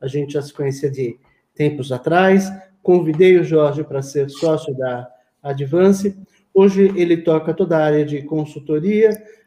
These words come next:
tem mais de quinhentos projetos de consultoria feitos, ah, na Advance, na parte de planejamento estratégico, estruturação de vendas, estruturação de canais,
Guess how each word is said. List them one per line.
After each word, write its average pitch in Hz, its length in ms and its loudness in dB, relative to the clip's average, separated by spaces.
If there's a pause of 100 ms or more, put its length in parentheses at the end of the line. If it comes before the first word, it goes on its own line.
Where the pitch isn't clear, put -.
(140)
tem 170 120 0
mais 175 200 0
de 165 80 -8
quinhentos 175 360 -2
projetos 147 720 -2
de 185 100 -2
consultoria 156 640 -2
feitos, 151 680 -8 (200)
ah, 131 320 -8
na 147 160 0
Advance, 180 600 2 (380)
na 170 100 -4
parte 160 300 0
de 151 100 -4
planejamento 151 460 0
estratégico, 151 600 -2
estruturação 143 600 -4
de 127 80 -6
vendas, 165 520 -2 (340)
estruturação 175 640 2
de 156 120 0
canais, 160 600 2